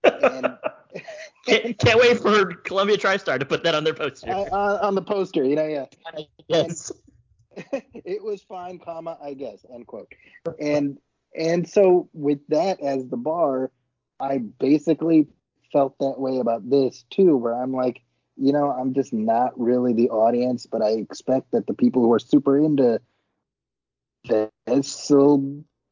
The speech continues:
Speaker 1: be appreciative of it, you know? Uh, it, it was short, which I think is the, both of them are short, and I think that's honestly the best thing going for them is, like,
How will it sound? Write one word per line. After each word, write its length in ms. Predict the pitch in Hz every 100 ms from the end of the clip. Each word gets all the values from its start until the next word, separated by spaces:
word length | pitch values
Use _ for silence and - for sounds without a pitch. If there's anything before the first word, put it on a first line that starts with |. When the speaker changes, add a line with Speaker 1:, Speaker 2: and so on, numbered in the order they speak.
| - _ -
Speaker 1:
be 300 | 127 143 143
appreciative 480 | 143 202 180 147 120
of 220 | 120 110
it, 160 | 101 -
you 100 | 131
know? 300 | 131 135 147 _ _ _ _ -
Uh, 420 | 113 113 110 110 - _ _
it, 200 | 135 131 _ _ _ _
it 180 | 131 131
was 180 | 135 120
short, 500 | - - 131 160 160
which 220 | - 131 127
I 120 | 113
think 220 | 143 143
is 200 | 127 110 -
the, 580 | - - 127 110 113 110 127
both 300 | 123 196 143
of 60 |
them 200 | 98 107 -
are 180 | 110 117 -
short, 360 | - 156 -
and 80 | 113
I 40 |
think 200 | 120 143 - _
that's 180 | 123 123
honestly 380 | 120 151 151 117
the 80 | 104
best 260 | 123 -
thing 160 | 131 113
going 300 | 107 120 135
for 140 | 139 143
them 160 | 147
is, 160 | 110 104
like, 180 | 104